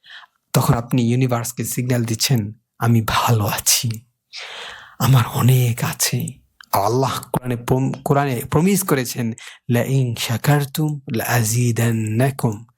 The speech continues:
যদি তুমি কৃতজ্ঞ হও, তবে আমি অবশ্যই তোমাকে নিয়ামত আরো বাড়িয়ে দেব। দেখেছেন, লজিক মিলে গেল। কৃতজ্ঞতা, পজিটিভ সিগন্যাল ইকুয়াল আরো বেশি প্রাপ্তি। তাই বন্ধুরা, আজ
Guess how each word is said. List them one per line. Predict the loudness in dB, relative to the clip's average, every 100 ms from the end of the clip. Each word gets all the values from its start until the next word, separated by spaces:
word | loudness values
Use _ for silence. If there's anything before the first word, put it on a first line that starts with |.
| -14 -14 -12 -14 -2 2
যদি | 4 4
তুমি | 2 2
কৃতজ্ঞ | 0 0 2 0 0 -2
হও, | -2 -4 -8
তবে | -8 -4
আমি | -2 -4 -2
অবশ্যই | 0 0 2 0 -2 -4 -4 -4 -4 -4 -6
তোমাকে | -6 -6 -4 -4
নিয়ামত | -2 -2 -2 -6 _ -2
আরো | 0 0 0 0
বাড়িয়ে | 0 -2 -2 -2 -4 -4
দেব। | -6 -8 -12 -16 _ _ _ _ _ _ _ _ _ -10 -6 -4 -2
দেখেছেন, | -2 0 0 0 0
লজিক | -2 0 -2 -4 -8 0
মিলে | 2 2
গেল। | 0 -4 -6 -16 _ _ -12 -10 -8 -8 -8 -2
কৃতজ্ঞতা, | 2 2 2 2 0 0
পজিটিভ | -2 -2 -2 -4 -4
সিগন্যাল | -2 0 2 2 -2
ইকুয়াল | -2 -2 -2 -2
আরো | -2 0 -2
বেশি | -4 -2 -2
প্রাপ্তি। | -2 -6 -6 -8 -6 -8 _ _ _ _
তাই | 0 2
বন্ধুরা, | 2 2 2 0 0 -4 -10 -20 _ _
আজ | -4 -2 -2 -2